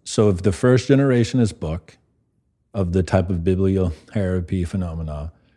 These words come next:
and the second generation is, like, course, you know, and course is such a loose word, but it's, it's a combo of the written, uh,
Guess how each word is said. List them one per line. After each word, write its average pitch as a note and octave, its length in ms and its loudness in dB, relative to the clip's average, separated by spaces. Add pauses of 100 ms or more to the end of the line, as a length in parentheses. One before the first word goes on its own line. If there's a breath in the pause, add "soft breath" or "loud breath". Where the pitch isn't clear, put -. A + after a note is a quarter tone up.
(180)
and F#2+ 100 -2
the E2+ 60 -2
second A2 600 2
generation G2 680 0
is, F2 160 -4
like, D#2+ 220 -8
course, - 540 -6 (380)
you G2 80 -2
know, F#2 80 0
and F#2 200 0 (180)
course A#2+ 320 2
is G#2 80 0
such A2 180 0
a G2+ 60 -6
loose F#2 280 -2
word, F2+ 360 -4
but F2+ 80 -2
it's, F2+ 240 -4
it's G2+ 180 -2
a F2 60 -2
combo G#2+ 720 0
of F2+ 300 -2
the F#2 80 0
written, B2 580 0 (540 soft breath)
uh, D#2+ 500 -4